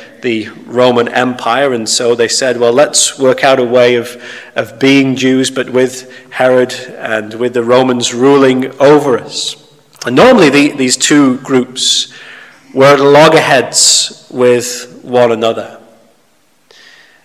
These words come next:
And yet they join forces here in order to try and trap Jesus. Whichever way Jesus answers,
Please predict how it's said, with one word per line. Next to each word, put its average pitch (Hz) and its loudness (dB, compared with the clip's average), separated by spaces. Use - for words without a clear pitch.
And 135 2
yet 147 4
they 135 -2
join 160 2
forces 131 0
here 113 -8
in 131 2
order 147 4
to 135 0
try 135 0
and 123 -4
trap - -4
Jesus. 120 -6
Whichever 214 0
way 151 4
Jesus 131 -2
answers, 113 -6